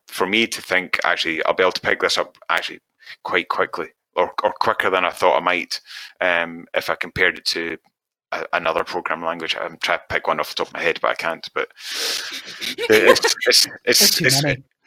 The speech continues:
Speaker 1: yeah, it's, it's similar enough that I, I feel going from C sharp to Python is actually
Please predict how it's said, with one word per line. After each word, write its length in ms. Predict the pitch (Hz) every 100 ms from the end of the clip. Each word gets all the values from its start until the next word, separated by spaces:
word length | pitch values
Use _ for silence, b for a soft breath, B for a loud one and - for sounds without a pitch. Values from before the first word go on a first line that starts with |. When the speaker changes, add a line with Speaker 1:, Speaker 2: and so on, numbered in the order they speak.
| _ -
Speaker 1:
yeah, 140 | 120
it's, 240 | 117 117 320
it's 200 | 135 135
similar 380 | - 151 139 117
enough 280 | 107 -
that 200 | 101 95
I, 280 | 67 87 -
I 40 | 92
feel 400 | 117 104 95 82 _ _ -
going 180 | 120 107
from 140 | 92
C 180 | - 101
sharp 260 | - 92
to 80 | -
Python 320 | - 90 - 85
is 60 |
actually 300 | 87 - 82